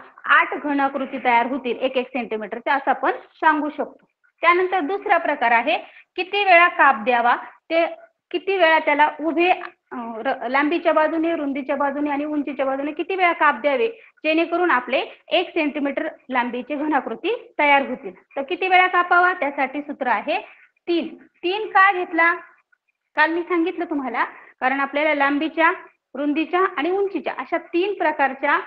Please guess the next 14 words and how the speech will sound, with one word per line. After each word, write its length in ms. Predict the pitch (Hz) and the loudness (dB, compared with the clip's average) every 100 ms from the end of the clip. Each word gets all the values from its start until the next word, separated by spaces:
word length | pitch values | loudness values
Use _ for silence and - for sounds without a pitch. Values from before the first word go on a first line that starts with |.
| - - _ _ - | -12 -20 _ _ -8
ठिकाणाहून 520 | 285 - 330 311 285 | -4 2 2 2 0
काप 200 | 294 269 | 2 4
द्यावा 320 | 214 233 226 214 | 4 0 0 0
लागतो, 400 | 240 - 427 392 | -4 -6 -6 -2
म्हणून 240 | 311 339 | 0 0
ह्या 140 | 285 | 0
ठिकाणी 320 | 269 254 226 220 | -4 -6 -8 -8
आपण 220 | 214 240 | -10 -10
घेतोय 400 | 247 240 277 453 - _ _ - | -10 -2 0 -2 -6 _ _ -4
तीन 300 | 349 285 285 - - - - | -2 -2 -4 -10 -16 -20 -12
आणि 120 | 254 | -8
त्याला 280 | 262 320 359 | -2 2 2
गुणिले 340 | 339 285 269 | 0 -6 -4
आहे 340 | 247 233 294 | -2 -2 -2